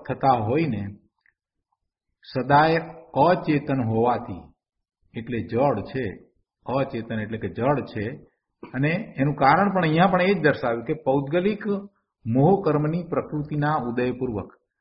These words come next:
અને અહીંયા કર્તા કર્મ અધિકારમાં પણ એમ જ કહ્યું કે એ પૂતગળ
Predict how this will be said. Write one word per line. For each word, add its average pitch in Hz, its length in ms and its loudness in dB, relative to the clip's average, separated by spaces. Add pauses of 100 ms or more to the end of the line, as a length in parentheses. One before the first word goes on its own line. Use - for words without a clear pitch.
(140)
અને 147 80 -2
અહીંયા 165 180 4
કર્તા 170 420 4
કર્મ 165 160 2
અધિકારમાં 143 520 2
પણ 139 180 -2
એમ 180 220 0
જ 123 120 -4
કહ્યું 117 240 -4
કે 131 140 -8
એ 156 220 0 (1080)
પૂતગળ 143 400 4